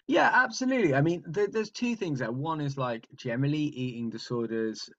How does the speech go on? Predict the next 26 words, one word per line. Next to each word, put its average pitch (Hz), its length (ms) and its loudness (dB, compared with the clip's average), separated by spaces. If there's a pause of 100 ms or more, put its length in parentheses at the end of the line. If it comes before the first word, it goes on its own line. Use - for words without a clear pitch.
you 110 160 -6
know, 101 180 -6
whenever 117 320 0
you 110 100 2
talk 120 280 -2
about 113 240 0
them, 101 160 -6
you 110 80 -2
talk 117 240 -6
about 110 260 -6
control. - 720 -4 (340)
And 123 100 2
if 139 120 6
we're 156 80 2
gonna 151 240 2
talk 147 320 -2
about 120 300 -2
control, 98 680 -12
then 110 320 -2
I 110 100 -8
think 123 260 0
it's 131 140 -4
mental 117 600 0
that 110 240 -8
we 110 320 0
wouldn't 113 420 -2